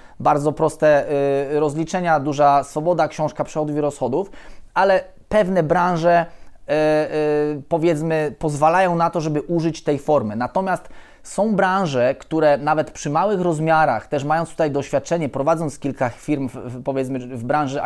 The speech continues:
I T, poleciłbym rozpocząć od spółki z o o, ponieważ, e, w branży I T, nie wiem, sprzedając jakiś produkt online i tylko online,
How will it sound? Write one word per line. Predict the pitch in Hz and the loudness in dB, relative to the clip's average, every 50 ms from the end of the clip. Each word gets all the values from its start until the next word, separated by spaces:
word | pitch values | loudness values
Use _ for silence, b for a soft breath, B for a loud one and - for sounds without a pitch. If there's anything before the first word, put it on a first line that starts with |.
| 135 | -2
I | 131 | -2
T, | 120 - 131 156 202 - B B B B B B B B B B B | -2 -4 -4 -4 -4 -8 B B B B B B B B B B B
poleciłbym | - 156 175 196 - - 247 233 180 190 190 180 175 - - - - _ - - _ - | -2 0 0 0 0 0 0 2 2 2 2 0 -2 -6 -12 -20 -20 _ -20 -18 _ -6
rozpocząć | 135 143 147 160 170 165 - - - 185 196 196 - 202 190 180 - - | -2 0 2 2 2 0 -2 -2 0 0 0 2 0 -2 -2 -4 -4 -4
od | - 247 - - | -4 -4 -4 -6
spółki | - - - - 175 180 175 165 - - 170 151 | -10 -16 -8 -2 -2 0 0 -2 -4 -6 -6 -2
z | 139 143 | 0 2
o | 147 117 | 2 2
o, | 95 - - - _ - - - | 2 0 -6 -12 _ -20 -20 -12
ponieważ, | - - 143 160 170 175 185 180 - - | -8 -6 -4 -2 0 0 0 -2 -2 -6
e, | - b b b b b b b - - - 139 143 143 143 143 143 - - | -18 b b b b b b b -14 -8 -4 -2 0 0 0 0 -2 -4 -8
w | 120 117 123 | -10 -8 -2
branży | 135 143 156 170 208 233 214 226 226 - - 185 | 2 2 2 4 2 0 0 -2 -2 0 0 -2
I | 175 | 0
T, | - - 160 | 0 0 0
nie | 135 131 147 | 0 0 -2
wiem, | 127 117 120 | -2 -4 -6
sprzedając | - - - 147 143 170 196 202 190 | -6 -4 -4 0 0 0 0 -2 -2
jakiś | - - - 160 - | -4 -6 -8 -10 -8
produkt | - - 170 175 160 165 156 - - - - | -2 2 2 2 4 2 0 -2 -4 -6 -4
online | 156 151 151 147 147 143 139 131 117 107 107 - - | -2 0 0 2 2 2 2 2 0 -2 -4 -6 -8
i | 139 - | -8 -4
tylko | - 208 214 220 208 - - - | 0 2 2 2 2 2 0 0
online, | - 147 147 135 131 127 131 135 151 170 | 0 0 0 2 4 4 4 2 0 -4